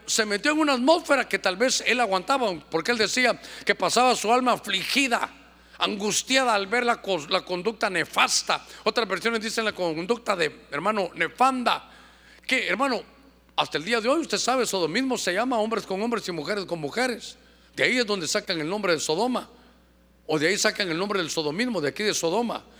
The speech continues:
Están bajo esta atmósfera. Y entonces note que repercutió en sus hijos. Hermanos, tenemos nosotros que entender cómo funciona esto. Alguna vez,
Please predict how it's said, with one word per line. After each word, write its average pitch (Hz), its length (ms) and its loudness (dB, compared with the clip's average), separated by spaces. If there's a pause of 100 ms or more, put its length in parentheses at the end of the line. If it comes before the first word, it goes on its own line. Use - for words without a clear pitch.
(120)
Están 214 280 2
bajo 208 240 0
esta 214 180 0
atmósfera. 190 680 -2 (640)
Y 185 80 2
entonces 320 580 2
note 302 420 2
que 247 180 2
repercutió 226 1400 0 (140)
en 180 100 -2
sus - 300 -2
hijos. - 640 -4 (1500)
Hermanos, 214 460 2
tenemos 220 400 2
nosotros 254 580 0
que - 120 2
entender 220 480 -2
cómo 233 180 0
funciona 185 480 -2
esto. 208 240 -6
Alguna 208 320 -2
vez, 214 380 0